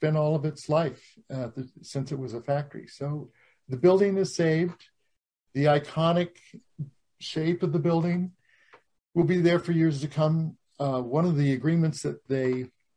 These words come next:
developers made was that they were going to have a part of the building in some fashion to be either a museum or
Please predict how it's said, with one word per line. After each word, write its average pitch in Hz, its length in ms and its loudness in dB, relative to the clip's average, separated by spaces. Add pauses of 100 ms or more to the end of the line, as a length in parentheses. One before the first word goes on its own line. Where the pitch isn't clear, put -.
(840)
developers 131 560 0
made 139 280 -2
was 127 200 -6
that 127 180 -6
they 135 80 -4
were 131 80 -4
going 127 360 -10
to 113 80 -8
have 113 140 -8
a 113 80 -8 (220)
part 170 340 0
of 151 100 -4
the 151 80 -4
building 147 600 -2 (720)
in 135 180 -4
some 147 400 -2
fashion 131 560 -2
to - 100 -14
be 120 240 -8
either 113 320 -6
a 98 40 -12
museum 139 720 -4
or 117 440 -6